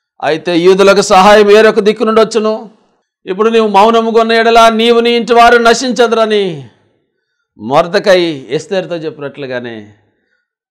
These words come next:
మనకు ఎస్తేరు లాంటి నాయకులు, ఎస్తేరు లాంటి త్యాగము కలిగినటువంటి వారు, "నేను నశించినా నశిస్తాను, నా ప్రజల కొరకు ప్రాణమైన పెడతాను,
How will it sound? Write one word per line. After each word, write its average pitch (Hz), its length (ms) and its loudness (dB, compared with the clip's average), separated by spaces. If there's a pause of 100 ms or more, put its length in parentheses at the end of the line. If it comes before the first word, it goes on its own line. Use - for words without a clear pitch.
(160)
మనకు 180 760 -4 (180)
ఎస్తేరు 208 520 -2
లాంటి 214 320 2
నాయకులు, 214 720 -2 (760)
ఎస్తేరు 214 540 2
లాంటి 240 320 2
త్యాగము 240 440 2
కలిగినటువంటి 240 680 -2
వారు, 202 160 0
"నేను 240 220 -2
నశించినా 247 580 0
నశిస్తాను, 226 760 -4 (520)
నా 180 200 0
ప్రజల 208 360 0
కొరకు 208 440 -4
ప్రాణమైన 208 520 0
పెడతాను, 170 680 -8